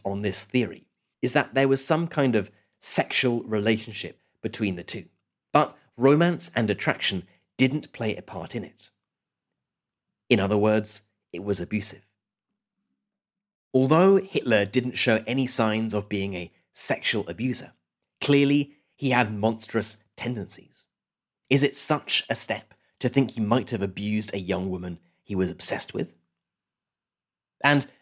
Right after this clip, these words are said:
another theory is that there was no sexual element to the relationship at all. It was all about Hitler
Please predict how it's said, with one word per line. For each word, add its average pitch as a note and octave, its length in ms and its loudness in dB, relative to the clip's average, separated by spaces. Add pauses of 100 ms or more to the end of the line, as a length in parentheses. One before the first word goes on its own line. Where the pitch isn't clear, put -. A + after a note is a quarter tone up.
another D3+ 380 4
theory E2 520 0 (260)
is A#2+ 140 0
that C3+ 180 2
there C3+ 100 4
was B2+ 160 2
no D#3+ 320 2
sexual - 560 -4
element G#2 420 0 (200)
to - 80 -14
the G#2+ 120 0
relationship G2+ 540 -2
at F2+ 140 -14
all. G#2+ 240 -6 (480)
It B2+ 80 6
was B2+ 220 2
all D3+ 360 2
about G#2+ 280 -2
Hitler - 360 -8